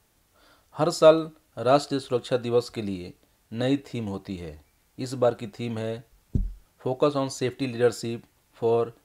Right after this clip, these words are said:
E S G Excellence, यानी कि ईएसजी उत्कृष्टता के लिए सुरक्षा नेतृत्व पर ध्यान दें। अब आइए जान लेते हैं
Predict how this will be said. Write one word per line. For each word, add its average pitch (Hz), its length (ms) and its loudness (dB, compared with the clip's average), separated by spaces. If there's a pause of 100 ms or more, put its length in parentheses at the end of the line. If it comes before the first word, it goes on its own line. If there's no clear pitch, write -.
(120)
E 117 140 -6
S 104 120 -4
G 117 100 -6 (120)
Excellence, 87 600 -10 (520)
यानी 107 280 -6
कि 120 340 -8 (320)
ईएसजी 131 420 -2
उत्कृष्टता 123 580 -4
के 120 160 -6
लिए 107 340 -6 (260)
सुरक्षा - 460 -2
नेतृत्व 117 460 -4
पर 104 280 -4 (280)
ध्यान 92 300 -6
दें। 80 100 -12 (840)
अब 147 180 4
आइए 165 180 8
जान 139 180 4
लेते 139 280 2
हैं 127 220 -2